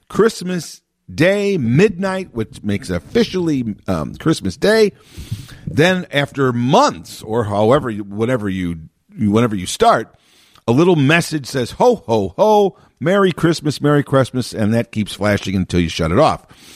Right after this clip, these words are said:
Now, I have to say, while I love this ornament,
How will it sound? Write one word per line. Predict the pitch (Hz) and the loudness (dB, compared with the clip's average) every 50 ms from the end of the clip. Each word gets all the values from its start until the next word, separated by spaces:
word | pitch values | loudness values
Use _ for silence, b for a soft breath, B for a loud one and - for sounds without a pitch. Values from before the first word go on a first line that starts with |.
| B B B B | B B B B
Now, | - 190 185 | 0 2 2
I | 185 | 4
have | 165 190 247 240 170 | 2 2 0 0 -2
to | - 147 | -4 -8
say, | - - - 240 233 165 110 - - - - _ _ _ _ _ _ _ _ _ _ _ _ _ _ _ _ _ _ - | -6 -2 2 4 4 4 2 -2 -8 -18 -20 _ _ _ _ _ _ _ _ _ _ _ _ _ _ _ _ _ _ -6
while | - 123 135 147 | 0 0 2 2
I | 143 139 | 4 4
love | 135 139 151 170 202 226 220 165 | 4 4 6 6 6 6 4 2
this | 147 160 139 - - | 0 -2 -2 -2 -4
ornament, | 117 107 98 92 90 85 85 98 120 | -4 -2 -2 -2 -2 -6 -8 -10 -12